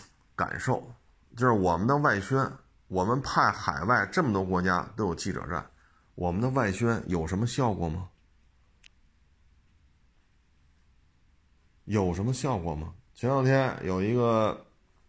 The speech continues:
也是自媒体的一大咖去思密达了，然后就去跟当地人打交道，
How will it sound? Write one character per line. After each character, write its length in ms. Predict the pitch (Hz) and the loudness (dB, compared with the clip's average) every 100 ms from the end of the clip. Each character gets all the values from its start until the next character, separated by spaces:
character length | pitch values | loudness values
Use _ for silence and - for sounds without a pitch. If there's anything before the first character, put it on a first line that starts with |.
| - | -12
也 140 | 80 | -6
是 60 | 104 | -4
自 140 | 113 | 0
媒 160 | 107 117 | 0 0
体 180 | 98 85 | 0 -2
的 140 | 87 | 0
一 100 | 107 | -2
大 180 | 107 90 | -2 -6
咖 300 | - 110 98 - _ _ _ _ _ _ | -2 -2 -4 -10 _ _ _ _ _ _
去 180 | - 113 | -8 -4
思 180 | 95 87 | -4 -2
密 140 | 98 | -2
达 160 | 104 82 | -2 -2
了， 120 | 69 - _ _ _ _ _ _ _ _ - | -6 -16 _ _ _ _ _ _ _ _ -10
然 140 | 90 | -2
后 140 | 104 117 | 0 2
就 120 | 117 | 0
去 140 | 104 | 0
跟 200 | 101 110 | 0 2
当 140 | 110 110 | 2 2
地 60 | |
人 260 | 101 104 107 | 0 0 -2
打 120 | 85 | -4
交 200 | 85 98 | -4 -2
道， 180 | 104 - | -2 -6